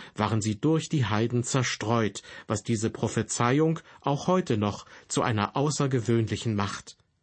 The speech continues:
Am Ende wird Gott sie jedoch in ihr Land zurückbringen,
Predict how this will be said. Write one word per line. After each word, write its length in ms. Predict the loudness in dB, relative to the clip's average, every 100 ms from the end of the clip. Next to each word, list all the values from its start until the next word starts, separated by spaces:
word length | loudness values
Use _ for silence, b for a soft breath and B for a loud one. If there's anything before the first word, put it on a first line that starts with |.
| _ _ b -4
Am 220 | -2 0
Ende 500 | 0 0 2 2 0 -2 B B
wird 280 | 0 0 2
Gott 200 | 0 0
sie 160 | 0
jedoch 400 | 2 2 2 0 -8 B B
in 160 | -2
ihr 240 | 2 2 4
Land 300 | 4 2 2
zurückbringen, 800 | 2 4 2 0 0 0 -2